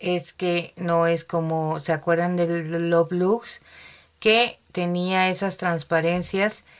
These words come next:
y aquí no las tiene. Ahí está. A la primera pasada,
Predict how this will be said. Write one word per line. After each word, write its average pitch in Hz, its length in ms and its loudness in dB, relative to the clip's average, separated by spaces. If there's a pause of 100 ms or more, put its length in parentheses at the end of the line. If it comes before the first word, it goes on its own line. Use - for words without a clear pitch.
(260)
y 165 140 2
aquí 196 560 0
no 190 200 2
las 190 260 0
tiene. 185 540 0
Ahí 185 440 0 (520)
está. 185 680 0 (720)
A 170 140 -6
la 185 160 2
primera 175 640 -4 (460)
pasada, 214 840 4